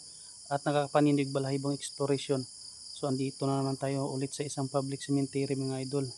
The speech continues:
At solo exploration po natin ngayon. Ah, i-explore natin ang lugar na to. Kung may makikita ba tayo dahil gabi ngayon at isa itong cemetery mga idol. So ayun,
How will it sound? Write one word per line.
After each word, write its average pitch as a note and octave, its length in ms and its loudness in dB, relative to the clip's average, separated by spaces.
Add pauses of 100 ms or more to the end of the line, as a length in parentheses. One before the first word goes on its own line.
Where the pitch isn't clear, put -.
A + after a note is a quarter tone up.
(300)
At - 80 -14
solo C3+ 320 2
exploration C#3 560 -4
po C3+ 80 -2
natin C3+ 400 2
ngayon. C#3+ 160 2 (800)
Ah, C3+ 400 -2
i-explore C#3 400 0
natin C#3 320 2
ang C3+ 160 0
lugar C3 160 -2
na C3 160 -2
to. C3 160 -2 (640)
Kung C#3+ 160 4
may C#3+ 160 8
makikita C#3 480 4
ba C3 160 4
tayo C3 400 4 (240)
dahil C3 400 -2
gabi C3+ 400 2
ngayon C3 320 4 (320)
at B2+ 160 -4
isa C#3 240 0
itong C3 240 -2
cemetery C3 480 2
mga B2+ 160 2
idol. B2+ 200 -2 (600)
So - 160 2
ayun, E3+ 320 10